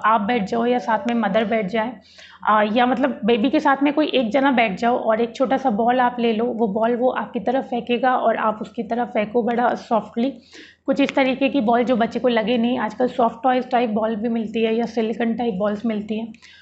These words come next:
वो आप बच्चे के साथ खेलो और बच्चा आराम से बैठेगा। बच्चे की पकड़, अ, उससे, अ, मजबूत होती है, बच्चे का माइंड डेवलप होता है कि ये चीज़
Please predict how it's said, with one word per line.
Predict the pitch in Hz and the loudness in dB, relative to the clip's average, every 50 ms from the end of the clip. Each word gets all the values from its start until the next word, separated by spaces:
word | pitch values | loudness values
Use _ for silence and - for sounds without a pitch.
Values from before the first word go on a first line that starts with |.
| - _ - 233 | -20 _ -8 -2
वो | 202 254 269 | 0 2 4
आप | 269 262 214 | 4 4 2
बच्चे | 185 - - 240 | 0 -2 -2 -4
के | 220 262 | -4 -2
साथ | 220 - 247 240 | 0 0 0 0
खेलो | 233 - - - 233 220 220 226 | 0 -2 -4 -2 -2 0 0 -2
और | 233 - - 214 202 202 | -4 -4 -2 -2 -2 0
बच्चा | 202 202 202 - 247 247 | -2 -2 0 2 2 2
आराम | 233 220 208 226 | 2 2 0 0
से | 226 - 254 | 0 0 0
बैठेगा। | 226 190 220 220 208 202 - 262 247 233 240 240 233 | 0 0 0 -2 -2 -2 0 0 2 2 2 0 2
बच्चे | 202 208 208 208 233 233 | 0 -2 -2 -2 -4 -4
की | - 254 247 - - - | -2 -4 -4 -4 -2 -2
पकड़, | 220 214 - 262 269 269 262 - - | -2 0 2 2 4 2 2 0 -2
अ, | 214 202 208 208 208 208 - - - - - - - _ - | 0 0 0 0 0 -2 -6 -16 -20 -20 -20 -20 -16 _ -10
उससे, | 254 - - 285 269 262 | -10 -4 0 2 2 4
अ, | 247 - 233 | 4 4 2
मजबूत | 233 233 220 202 208 180 240 226 240 - - | 2 2 2 0 -2 -2 -2 -2 -2 -2 0
होती | 247 233 185 220 233 220 | -2 0 0 0 -2 -2
है, | 214 220 220 214 | -2 -2 0 0
बच्चे | 220 214 - 254 | -2 0 0 -2
का | 233 269 247 | 0 2 2
माइंड | 240 233 214 233 247 240 | 2 2 2 2 2 2
डेवलप | 247 240 226 240 233 214 - | 2 2 0 0 -2 -2 -2
होता | 233 233 - 226 | -2 -2 0 2
है | 220 214 220 | 0 0 0
कि | 220 - - 240 | -4 -4 -4 -2
ये | 233 220 220 233 240 | -2 0 0 0 -2
चीज़ | 233 226 240 254 | -2 -2 -2 -2